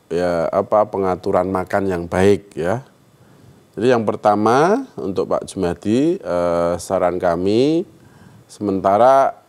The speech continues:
eh, manis sama gorengan dikurangi dulu. Kemudian, eh, sementara ini makanan yang bersumber dari ketan juga dihindari, ya. Eh, dari ketan, jadah, wajik, lemper, undi-undi,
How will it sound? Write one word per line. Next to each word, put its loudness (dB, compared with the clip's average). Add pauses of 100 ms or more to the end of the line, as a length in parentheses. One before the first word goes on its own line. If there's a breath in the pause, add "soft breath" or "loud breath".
eh, 0
manis 0
sama -2
gorengan -2
dikurangi -6
dulu. -4 (1300 soft breath)
Kemudian, 2 (160)
eh, -2
sementara 2
ini 2
makanan 0
yang 2
bersumber 0
dari -4
ketan 0
juga 0
dihindari, -2
ya. -8 (920 soft breath)
Eh, 0
dari 0
ketan, 2 (800)
jadah, -2
wajik, -2
lemper, -2
undi-undi, -2